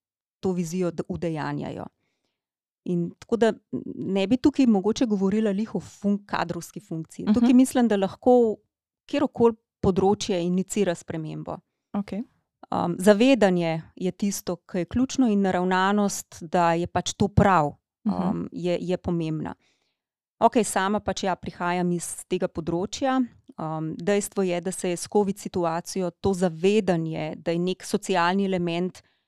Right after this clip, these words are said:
Speaker 1: uh, močnejši,
Speaker 2: Mhm.
Speaker 1: uh, potreben in da je tudi ključ za doseganje nekih sprememb, uh, nekih premikov,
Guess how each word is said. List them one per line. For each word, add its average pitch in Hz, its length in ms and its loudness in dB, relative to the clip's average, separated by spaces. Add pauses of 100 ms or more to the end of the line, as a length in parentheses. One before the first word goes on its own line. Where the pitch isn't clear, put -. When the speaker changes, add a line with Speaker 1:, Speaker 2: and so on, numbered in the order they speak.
(480)
Speaker 1:
uh, - 120 -14 (280)
močnejši, 170 920 -2 (140)
Speaker 2:
Mhm. 196 180 0
Speaker 1:
uh, 175 120 2
potreben 185 640 2 (500)
in 214 240 8
da 196 100 4
je 180 120 4
tudi - 220 -2
ključ 208 280 2
za 180 200 2
doseganje 175 580 0
nekih 175 300 -4
sprememb, 175 640 0
uh, - 500 -8
nekih 175 320 -2
premikov, 196 640 2